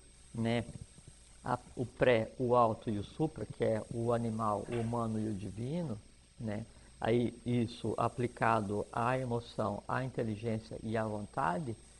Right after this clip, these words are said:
então essa combinação dessas nove coisas é que dá a maneira como nós interagimos com o meio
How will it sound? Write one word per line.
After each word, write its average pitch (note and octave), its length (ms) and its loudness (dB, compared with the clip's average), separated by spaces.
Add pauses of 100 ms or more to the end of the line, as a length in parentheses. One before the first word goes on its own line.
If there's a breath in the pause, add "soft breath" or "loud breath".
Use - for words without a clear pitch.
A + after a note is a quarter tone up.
(100)
então C3 160 2
essa C3+ 240 2
combinação C3 1040 0 (120)
dessas A2 400 -4
nove A2+ 280 -2
coisas - 400 0 (220 soft breath)
é C3 100 0
que - 120 -10
dá C#3+ 180 2
a D3+ 40 2
maneira D3+ 400 0
como D#3 260 -6
nós D3 240 -2
interagimos D3 800 -4
com B2+ 280 0
o B2+ 40 -2
meio D3+ 380 0